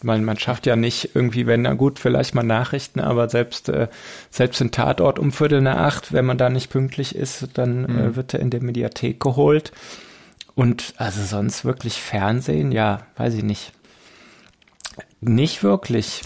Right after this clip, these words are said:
Speaker 2: <laughs>
Speaker 1: Oder man hat's halt so im Hintergrund, äh, als so Berieselung mal laufen, wenn man gerade irgendwie, äh, ein bisschen auf der Couch am Chillen ist. Aber wenn, dann lande ich persönlich ja, äh,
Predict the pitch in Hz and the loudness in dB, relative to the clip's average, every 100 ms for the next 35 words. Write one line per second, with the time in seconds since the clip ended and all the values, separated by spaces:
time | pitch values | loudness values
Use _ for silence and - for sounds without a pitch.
0 | - - 143 139 156 156 151 160 - 147 | -12 -4 2 4 6 4 4 2 2 2
1 | 143 156 160 151 147 170 208 170 135 131 | 4 2 4 6 6 6 6 4 2 2
2 | 139 147 - - - 78 - 82 151 - | 2 2 -2 0 4 4 4 2 0 0
3 | 139 139 135 135 139 151 175 151 135 135 | 2 2 2 2 4 6 6 6 6 4
4 | 131 131 127 123 123 135 - 127 123 131 | 4 4 4 4 4 2 -2 -2 -2 -6
5 | - - - - - 127 123 123 120 123 | -14 -20 -20 -14 -2 0 2 2 2 2
6 | 127 143 139 131 131 117 117 117 _ - | 2 0 -2 -2 -4 -2 -4 -8 _ -20
7 | - _ - - - - - 214 131 120 | -20 _ -20 -20 -20 -20 -18 -6 -2 0
8 | 120 123 127 _ _ _ _ - - 113 | -2 -4 -6 _ _ _ _ -20 -12 -8
9 | 131 131 101 - - 135 - 156 156 - | -6 -6 -4 -4 -4 -6 -2 -4 -2 -4
10 | 131 - 135 123 123 - 135 - 135 117 | -4 -2 -2 0 -2 -2 -6 -4 -2 2
11 | 113 113 - _ _ _ - - - - | 0 0 -10 _ _ _ -16 -16 -16 -8
12 | 110 127 143 156 135 135 143 147 - 151 | 2 4 4 4 4 4 4 2 2 0
13 | - 156 139 147 156 156 156 - 143 147 | 0 0 2 2 4 4 2 0 2 4
14 | - - - 76 78 | 2 0 2 2 0